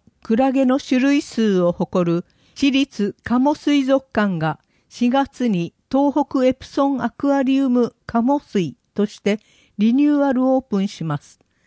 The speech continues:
クラゲの種類が八十種類から百種類に増え、展示エリアも拡大します。ぜひ、鶴岡にお越しいただき、クラゲに癒されてみませんか？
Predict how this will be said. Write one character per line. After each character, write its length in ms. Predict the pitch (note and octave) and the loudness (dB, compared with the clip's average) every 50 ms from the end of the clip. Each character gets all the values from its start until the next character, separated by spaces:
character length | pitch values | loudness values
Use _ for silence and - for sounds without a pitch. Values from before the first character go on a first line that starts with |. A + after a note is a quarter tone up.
| _ _ _ _ _ - | _ _ _ _ _ -2
ク 120 | - B3 | 0 2
ラ 120 | B3+ B3+ | 2 2
ゲ 140 | B3 C4 B3+ | 2 2 2
の 100 | B3 C4+ | 2 0
種 200 | C4+ - B3 A#3 | 0 -2 -2 0
類 200 | G#3+ A3 G#3+ F#3+ | 0 0 0 0
が 100 | F3 F3+ | 0 -2
八 320 | - - G3+ - - B3 A#3 | -2 -2 -4 -6 -4 -4 -2
十 140 | C4 C4 | -2 -2
種 280 | - - - - B3+ A#3 | -2 -4 -6 -4 -2 0
類 180 | A3 A3 G#3+ - | 0 0 -2 -2
か 160 | - - E3+ | -4 -2 -2
ら 180 | F3 F3 - _ _ _ _ _ _ _ | -2 -2 -4 _ _ _ _ _ _ _
百 280 | - - A#3+ A#3 - - | -4 -4 -4 -4 -4 -6
種 180 | - - C#4+ | -4 -2 0
類 260 | C4 C#4 C4 A#3+ G#3 F#3 | 0 2 2 0 0 -2
に 140 | E3+ E3+ | -4 -6
増 220 | - _ - E3 D#3+ | -6 _ -2 -2 -2
え、 120 | D3 - _ _ _ _ _ _ _ _ _ _ _ _ | -2 -4 _ _ _ _ _ _ _ _ _ _ _ _
展 280 | - B3+ C#4 D4 C#4 C4+ | 0 2 2 2 2 2
示 160 | C4 C4+ C4 | 0 2 2
エ 100 | C4 C4 | 2 2
リ 140 | A#3+ A#3 G#3 | 2 2 2
ア 40 | F#3+ | 0
も 100 | F3+ F3+ | 0 -2
拡 320 | - - F3 - - G3 | -4 -6 -6 -4 -2 -2
大 220 | F#3 F#3+ F#3 G3 | 0 0 0 -2
し 180 | G3+ - - F#3 | -2 -6 -8 -6
ま 160 | F3 D#3 D#3+ | -6 -4 -6
す。 220 | - - - - _ _ _ _ _ _ _ _ _ _ | -6 -10 -16 -20 _ _ _ _ _ _ _ _ _ _
ぜ 180 | G3+ G3 C4+ C4+ | -4 -2 -2 0
ひ、 240 | - A3+ F#3 - - _ _ _ _ _ | 0 0 -2 -2 -4 _ _ _ _ _
鶴 340 | - - A#3+ B3 B3+ C#4+ C#4 | -8 -4 -2 0 2 2 0
岡 240 | C4 B3 - F#3+ F3+ | 0 0 -2 -2 -2
に 120 | F3 E3 | 0 -2
お 60 | E3 - | -2 -2
越 200 | - G#3+ G#3 - | -2 -4 -2 -2
し 160 | - G3+ G3 | -2 -4 -4
い 40 | - | -2
た 160 | - F#3+ F#3 | -4 -4 -2
だ 120 | F3 E3 | -2 -4
き、 260 | - - - D#3+ - - _ _ _ _ _ - | -4 -6 -8 -10 -10 -12 _ _ _ _ _ -6
ク 120 | - A#3 | -4 -2
ラ 160 | G#3+ A3+ A#3 | 0 0 0
ゲ 140 | G#3+ A#3 A#3 | 2 2 2
に 200 | A3 G#3+ G#3 G#3 | 2 2 2 2
癒 140 | G#3+ A#3 B3 | 0 0 -2
さ 160 | - - C4 | -2 -4 -2
れ 140 | B3+ A#3+ A3+ | -2 -2 -2
て 140 | - G3+ F3+ | -2 -2 -2
み 160 | F3+ F3 E3+ | -2 -2 -2
ま 100 | E3+ F3 | -2 -4
せ 160 | - - E3 | -4 -4 -6
ん 80 | D#3+ - | -6 -6
か？ 240 | - - F#3+ - | -8 -8 -8 -8